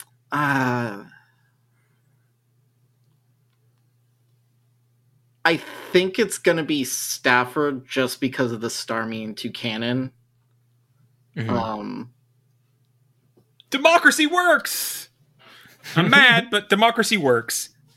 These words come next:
Speaker 2: Oh.
Speaker 1: The Toucannon has a special place in my heart. I've tried to use that Pokemon so
Speaker 3: The,
Speaker 1: many
Speaker 3: the hidden
Speaker 1: times.
Speaker 3: power dark, and I, I practiced against Stafford, and I knew what his team was well before the tournament.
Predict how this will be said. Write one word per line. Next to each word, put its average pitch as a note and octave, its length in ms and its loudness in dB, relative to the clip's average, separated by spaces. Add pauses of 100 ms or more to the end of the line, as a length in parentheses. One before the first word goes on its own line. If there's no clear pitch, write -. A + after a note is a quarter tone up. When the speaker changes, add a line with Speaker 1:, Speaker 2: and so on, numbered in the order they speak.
(1160)
Speaker 2:
Oh. A2 420 4
Speaker 1:
The G#2 60 2
Toucannon F3 600 2
has D3 200 0
a B2 60 -2
special - 380 -10
place - 300 -16
in A2 60 -14
my - 100 -14
heart. - 280 -10
I've C#3 220 2
tried D3+ 280 4
to C#3 60 0
use B2 280 0
that B2 200 -2
Pokemon A2+ 520 -4
so - 220 -6
Speaker 3:
The, B3 180 8
Speaker 1:
many - 80 -4
Speaker 3:
the A3+ 100 6
hidden - 460 2
Speaker 1:
times. - 40 -6
Speaker 3:
power G3+ 280 4
dark, C#3 600 0
and E3+ 120 6
I, E3+ 60 6 (280)
I B3+ 180 6
practiced F3 560 2
against F3 500 -2 (160)
Stafford, E3 520 0
and C#3 140 -2
I D3 160 6
knew C#3+ 400 0
what C3+ 200 2
his C3 100 -4
team C3+ 200 -4
was B2+ 300 0
well B2 220 4
before B2 220 -4
the A2 60 -4
tournament. C3 720 -4